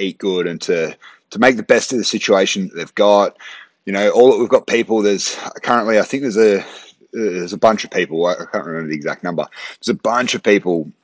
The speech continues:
uh, online doing stuff, um, through the, the Kettlebell Domination Program, which is a program I've put together based around kettlebell training and body weight training. And it's fucking awesome, to be fair. Like, I, I love it. I think,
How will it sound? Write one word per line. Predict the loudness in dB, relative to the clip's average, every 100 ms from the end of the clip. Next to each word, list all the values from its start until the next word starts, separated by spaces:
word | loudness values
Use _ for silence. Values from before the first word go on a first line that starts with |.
| _
uh, | -4
online | -2 0 0 0 0
doing | 0 0
stuff, | -2 -4 -4 -8 -10
um, | -8 -10
through | -12 -4 -2
the, | 0 -2 -2
the |
Kettlebell | -6 -4 0 0
Domination | 0 -2 -2 -4 -4
Program, | 0 0 0
which | -4 -10
is |
a | -4
program | -2 0 -2
I've | -4
put | -6 -8
together | -2 -2 -2 -8 -14 -18 -6
based | -2 0 0
around | -2 -2
kettlebell | 2 6 6 4
training | 2 2 0
and | -2
body | 2 4 6
weight | 4 4
training. | 0 0 0 -4
And | -6 -12 _ _ _ _ _ _
it's | -4
fucking | 4 4 4
awesome, | 2 0 -2
to | -10
be | -8
fair. | -4 2 2
Like, | 2 0 0
I, | -2
I | -2
love | -2 -2 -2
it. | -2
I | -2
think, | -4 -8 -10 -20